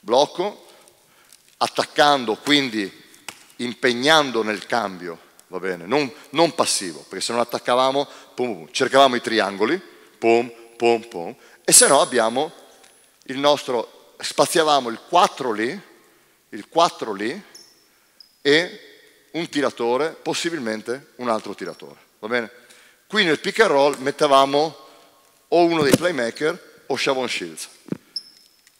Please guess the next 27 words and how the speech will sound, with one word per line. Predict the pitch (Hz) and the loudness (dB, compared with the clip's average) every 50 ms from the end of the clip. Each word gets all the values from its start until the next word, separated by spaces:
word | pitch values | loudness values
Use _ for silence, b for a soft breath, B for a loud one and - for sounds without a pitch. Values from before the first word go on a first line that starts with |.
| _ _ | _ _
Lo | - 110 | -14 -10
potevamo | 127 123 147 143 139 | -2 0 0 0 0
fare | - - 139 123 117 | 0 -2 -2 -2 -2
di | 117 123 | -4 -8
qua | - - 160 180 180 170 - - | -6 -2 0 0 0 0 -2 -6
o | 135 123 | -8 -6
di | 120 127 | -6 -4
là, | 107 98 90 - | -6 -6 -6 -6
per | - 113 110 | -8 -10 -8
motivi | 113 113 - 131 131 131 | -8 -10 -10 -8 -8 -6
che | 120 110 | -6 -6
poi | - 113 110 | -4 -6 -6
vedrete. | 107 104 85 87 80 71 - - | -6 -8 -10 -12 -16 -16 -20 -12
Comunque, | - 156 165 151 127 104 - 76 - _ _ _ _ _ _ _ | -8 -6 -4 -4 -6 -6 -10 -18 -20 _ _ _ _ _ _ _
cambio. | - - 165 156 135 113 98 90 85 80 - - _ _ _ - B B B B B B B B _ | 0 2 4 4 4 2 -2 -10 -14 -16 -18 -20 _ _ _ -20 B B B B B B B B _
La | - 123 120 | -4 -4 -2
prima | - 165 180 185 180 | 0 2 2 2 2
opzione | 165 - - - 180 196 220 208 165 | 0 -2 -2 -2 -2 0 0 0 2
era | 143 156 190 180 | 2 2 2 0
cercare | - - 156 151 - 151 139 143 | -2 -6 -8 -4 0 2 2 2
il | 143 135 | 2 0
lungo, | 123 113 107 98 90 87 101 123 135 _ b b b b b b | -2 -6 -6 -6 -6 -8 -8 -10 -10 _ b b b b b b
se | b - 135 | b -4 -4
riuscivamo | 135 143 131 - - 139 165 160 156 147 | -2 0 0 -2 0 0 0 0 0 -2
con | 127 117 107 | -4 -6 -6
questo | 110 123 - - - | -8 -8 -8 -8 -8
passaggio, | - 170 - - 123 113 104 98 92 - 120 147 180 | -6 -4 -4 -2 -2 -2 -2 -2 -4 -4 -6 -6 -6